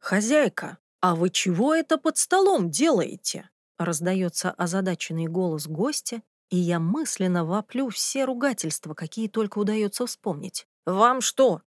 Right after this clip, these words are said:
плохо? Я помогу". "Не с места!"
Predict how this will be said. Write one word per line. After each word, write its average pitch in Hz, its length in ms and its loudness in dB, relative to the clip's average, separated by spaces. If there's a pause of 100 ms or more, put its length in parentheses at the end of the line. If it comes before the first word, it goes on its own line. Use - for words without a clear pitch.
(160)
плохо? 233 600 4 (280)
Я 175 200 2
помогу". 185 540 4 (280)
"Не 240 420 6
с - 120 4
места!" 330 760 4